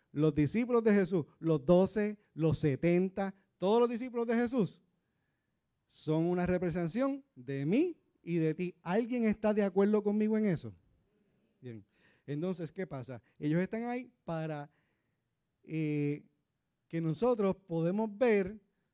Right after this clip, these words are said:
cómo a veces nosotros no entendemos lo de Dios, pero para que lo podamos entender. Y ellos son, como quien dice, eh, los conejillos de India, o sea, el,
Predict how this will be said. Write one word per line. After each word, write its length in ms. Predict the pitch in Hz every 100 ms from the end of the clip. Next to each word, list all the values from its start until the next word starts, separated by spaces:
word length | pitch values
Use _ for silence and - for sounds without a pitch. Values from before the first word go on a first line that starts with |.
| _
cómo 240 | - 196 208
a 60 |
veces 520 | 233 247 202 175 185 _ _ _ _
nosotros 480 | 151 151 156 190 220
no 160 | 185 175
entendemos 480 | 190 202 208 214 214
lo 80 |
de 60 | 220
Dios, 160 | 254 226
pero 200 | 185 156
para 180 | 143 139
que 100 | 139
lo 120 | 131
podamos 440 | 123 127 196 226 175
entender. 540 | 135 131 117 120 117 101 _ _ _ _ _ _ _ -
Y 140 | 147
ellos 240 | 240 208
son, 320 | 233 285 302 -
como 260 | 156 151
quien 140 | 147 170
dice, 360 | 254 214 180 _ _ _
eh, 880 | 160 143 139 135 131 131 123 120 - -
los 380 | 135 135 135 -
conejillos 520 | 147 143 156 185 196
de 140 | 226
India, 260 | 269 233 165
o 60 |
sea, 180 | 151 143
el, 220 | 139 135